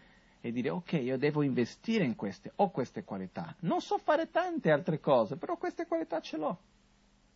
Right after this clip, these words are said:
E quindi le devo usare." E non è che per forza io devo essere quello che gli altri vogliono, eh? Perché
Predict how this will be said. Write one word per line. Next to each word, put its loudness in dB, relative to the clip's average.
E -16
quindi -2
le 0
devo 4
usare." 2
E -2
non 4
è 4
che 2
per 6
forza 4
io 4
devo 6
essere 2
quello 0
che -4
gli 2
altri 0
vogliono, -4
eh? -10
Perché -6